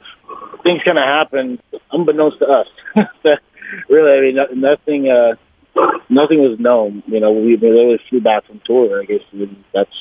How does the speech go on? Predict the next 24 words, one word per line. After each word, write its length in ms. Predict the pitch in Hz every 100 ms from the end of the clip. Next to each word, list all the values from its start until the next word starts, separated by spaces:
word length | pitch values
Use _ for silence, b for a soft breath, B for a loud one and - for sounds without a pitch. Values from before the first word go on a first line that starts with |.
| -
kinda 180 | 101 104
just 220 | 104 101
when 100 | 98
everything 340 | 104 104 104 95
happened. 400 | 107 - 87 90
And 240 | 90 90
at, 100 | - - -
at 120 | 95
that 200 | 101 127 _
point, 220 | 104 95
it's 140 | 95 -
like, 160 | 92 - _ _ B B B B _ -
no 140 | 95
matter 240 | 101 104 101
what 240 | 107 107
we 120 | 107
do, 480 | 107 117 113 104 101 _ -
no 80 | 98
matter 140 | 101
what 200 | 101 107
we 140 | 104 104 -
say, 300 | 117 107 101
it's 120 | -
like, 140 | 95